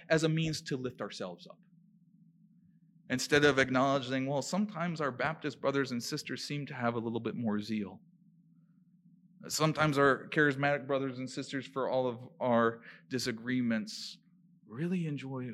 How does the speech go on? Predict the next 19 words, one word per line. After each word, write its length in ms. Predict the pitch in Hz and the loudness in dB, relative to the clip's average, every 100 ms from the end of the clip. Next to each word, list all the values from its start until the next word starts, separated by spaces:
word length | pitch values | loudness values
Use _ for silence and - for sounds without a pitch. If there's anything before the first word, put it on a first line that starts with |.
| - | -10
worship." 500 | 95 98 - - - _ _ _ _ _ _ _ _ _ _ _ _ - _ _ - - - _ - - _ _ _ _ _ _ - | -10 -8 -8 -10 -14 _ _ _ _ _ _ _ _ _ _ _ _ -20 _ _ -20 -20 -20 _ -20 -20 _ _ _ _ _ _ -4
We 140 | 131 | 0
need 140 | 131 | 0
to 40 | 117 | 0
be 120 | 117 | -4
careful 640 | - 156 151 - 104 98 - _ - - - - - - | -4 -2 -2 -2 -6 -6 -12 _ -20 -20 -20 -20 -20 -8
when 160 | 120 120 | -2 0
we 120 | 123 | 2
remember 560 | 123 131 135 151 131 | 2 2 0 2 0
who 400 | 113 135 135 127 | 2 4 4 4
the 140 | 113 117 | 0 -2
source 520 | - 151 151 143 - | -2 2 2 2 -2
of 200 | 143 139 | 0 2
our 100 | 120 | 2
gifts 300 | 117 135 - - | -2 -4 -6 -4
are 300 | 139 104 101 - - _ - | 0 0 0 -10 -20 _ -12
to 80 | |
be 100 | 113 | -10
humbled. 520 | 101 - 127 95 87 | -8 -4 -4 -4 -10